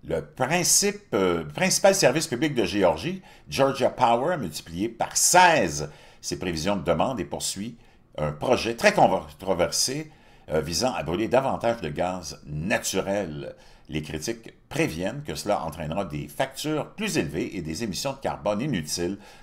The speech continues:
pendant des décennies. Certaines entreprises se démènent pour conclure des accords sur mesure dans le domaine des énergies renouvelables pour alimenter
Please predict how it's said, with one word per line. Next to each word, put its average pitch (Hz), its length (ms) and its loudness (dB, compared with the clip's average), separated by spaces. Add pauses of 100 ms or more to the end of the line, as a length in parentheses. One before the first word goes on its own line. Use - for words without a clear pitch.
(100)
pendant 95 440 4
des 76 280 -6
décennies. 78 720 2 (640)
Certaines 80 420 -6
entreprises 76 460 -6
se - 100 -4
démènent 87 540 -2
pour - 180 -10
conclure 87 360 -6
des 76 180 -6
accords 117 320 -4
sur - 280 -8 (240)
mesure 117 520 0
dans 80 240 -2
le 73 60 -4
domaine 101 360 -2
des 73 180 -8
énergies 92 320 -6
renouvelables 92 520 -6
pour 78 160 -8
alimenter 87 420 -8